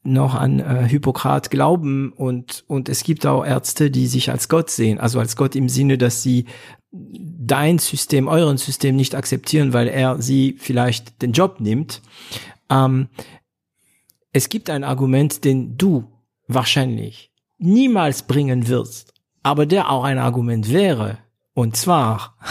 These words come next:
<laughs> der Arzt kann mehr Patient nehmen. Er hat eine Vordiagnose. Er kann viel mehr Patient nehmen und, sorry dafür, aber viel mehr Geld verdienen. Also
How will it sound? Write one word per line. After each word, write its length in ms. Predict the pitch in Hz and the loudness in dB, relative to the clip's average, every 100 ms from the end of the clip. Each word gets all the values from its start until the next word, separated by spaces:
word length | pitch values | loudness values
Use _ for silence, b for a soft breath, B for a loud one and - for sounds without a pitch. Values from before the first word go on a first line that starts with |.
| B B B B B B B | B B B B B B B
<laughs> 1040 | B B _ _ _ _ _ _ _ _ | B B _ _ _ _ _ _ _ _
der 200 | 147 - | -4 0
Arzt 480 | 147 143 - - - | 0 -2 -6 -8 -8
kann 220 | - 117 | -2 2
mehr 140 | 110 117 | 2 2
Patient 480 | 117 110 160 160 - | 0 0 0 0 0
nehmen. 320 | 107 107 107 _ - | -2 -2 -8 _ -2
Er 140 | 120 | 0
hat 280 | 120 117 - | 0 -2 -4
eine 180 | 113 110 | -2 -2
Vordiagnose. 880 | - 156 135 117 110 110 113 113 - _ | 0 0 0 0 -2 -2 -2 -6 -10 _
Er 120 | 127 | -6
kann 220 | 120 127 117 | -2 -2 -2
viel 280 | - 185 | 0 2
mehr 120 | 160 180 | 2 2
Patient 600 | - - 135 123 127 - _ _ - | 0 0 0 0 -2 -10 _ _ -2
nehmen 460 | 123 123 139 113 | 2 4 2 0
und, 440 | - 202 175 165 - | 0 0 2 0 -8
sorry 480 | - 135 120 117 98 | 0 2 2 0 -2
dafür, 540 | 101 - 175 135 98 _ | -4 0 2 2 -2 _
aber 240 | - 120 104 | -4 -4 -2
viel 180 | - 135 | 0 0
mehr 100 | 113 | 2
Geld 200 | 117 110 | 0 0
verdienen. 440 | 123 180 131 104 | 2 2 2 0
Also 200 | 135 131 | -2 -4